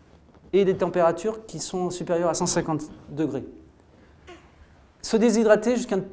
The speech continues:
contenir plus que trois pour cent d'eau. Il faut toujours de l'eau. La vie sans eau, c'est impossible. Mais seulement trois pour cent, ils peuvent résister. Attention, ils ne vivent pas, hein. Enfin, ils n'ont pas une fonction vitale, mais ils sont capables,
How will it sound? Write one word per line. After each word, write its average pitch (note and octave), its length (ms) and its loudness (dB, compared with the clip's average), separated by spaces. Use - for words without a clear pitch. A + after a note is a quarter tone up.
contenir G#3+ 420 -2
plus A3 100 -4
que F3+ 100 0
trois A3+ 300 0
pour G3 160 -6
cent E3+ 140 -6
d'eau. C3+ 180 -4
Il C#3 60 -12
faut G3+ 100 0
toujours F#3 260 2
de E3 60 0
l'eau. C#3 140 2
La C#3+ 140 4
vie E3 180 -2
sans D#3 260 -4
eau, E3+ 80 0
c'est E3 120 -6
impossible. B2+ 380 -10
Mais G3 460 0
seulement G#3+ 360 4
trois G3 200 0
pour F3+ 160 -6
cent, A#3 300 0
ils F3+ 100 -2
peuvent A#3 160 6
résister. F3 320 2
Attention, E3+ 360 2
ils F#3 100 4
ne E3+ 100 4
vivent F3 240 -4
pas, B2 140 2
hein. B2+ 200 -6
Enfin, C#3 120 -6
ils B2 280 -6
n'ont C3+ 80 -4
pas D#3 140 2
une C3+ 80 0
fonction D#3 460 -4
vitale, C3 580 0
mais F3+ 360 0
ils D3+ 100 -6
sont - 160 -4
capables, F#3+ 420 4